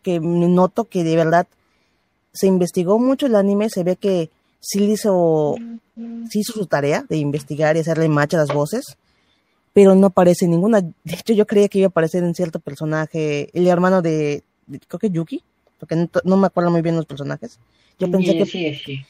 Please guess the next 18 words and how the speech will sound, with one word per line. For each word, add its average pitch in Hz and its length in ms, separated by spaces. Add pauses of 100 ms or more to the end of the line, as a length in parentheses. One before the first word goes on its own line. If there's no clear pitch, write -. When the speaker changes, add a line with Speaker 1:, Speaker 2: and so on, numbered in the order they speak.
(180)
Speaker 1:
que 208 100
iba 190 200
a 175 60
ser 175 240
ese 175 260
personaje, 147 480
el 147 100
herman-, 143 360
el 147 100
hermano 156 300
mayor, 147 340 (600)
y 160 60
resultó 151 300
que - 100
no, 151 140 (340)
rayos. 151 380
<laughs> - 260 (1000)
Y, 220 460